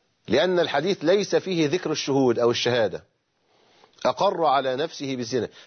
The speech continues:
يعني عرف زناه بإقراره، بدليل أن رسول الله صلى الله عليه وسلم قبل هذا الإقرار وبنى عليه الحكم، لكنه بالنسبة للمرأة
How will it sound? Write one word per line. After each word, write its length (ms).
يعني 320
عرف 460
زناه 600
بإقراره، 720
بدليل 540
أن 320
رسول 400
الله 320
صلى 400
الله 400
عليه 120
وسلم 340
قبل 380
هذا 260
الإقرار 520
وبنى 360
عليه 300
الحكم، 360
لكنه 760
بالنسبة 720
للمرأة 600